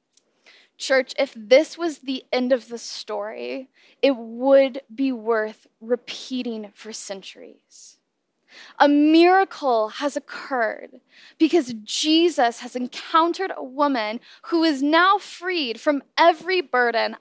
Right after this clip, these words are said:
I've just spent the last ten minutes trying to imagine with all of you. Not only is she free from the burden of bleeding and the horrible medical treatment,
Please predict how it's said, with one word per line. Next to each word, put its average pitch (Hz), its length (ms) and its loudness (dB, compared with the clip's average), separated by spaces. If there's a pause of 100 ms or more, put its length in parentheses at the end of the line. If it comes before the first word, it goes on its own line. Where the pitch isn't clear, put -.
I've 294 300 6
just 302 180 -8
spent 262 300 -4
the 247 80 -6
last 226 440 -4
ten 254 300 -6
minutes 226 420 -8
trying 269 500 -2
to - 140 -10
imagine 233 540 -6
with 226 180 -14
all 226 220 -6
of 226 100 -18
you. 233 400 -12 (640)
Not 339 300 6
only 392 500 4
is - 80 -2
she 320 200 -2
free 339 420 -4
from 285 240 -2
the 277 60 0
burden 285 420 0
of 233 300 -8
bleeding 302 580 0
and 262 160 -6
the - 160 -10
horrible 254 280 0
medical 247 520 -4
treatment, 311 640 -10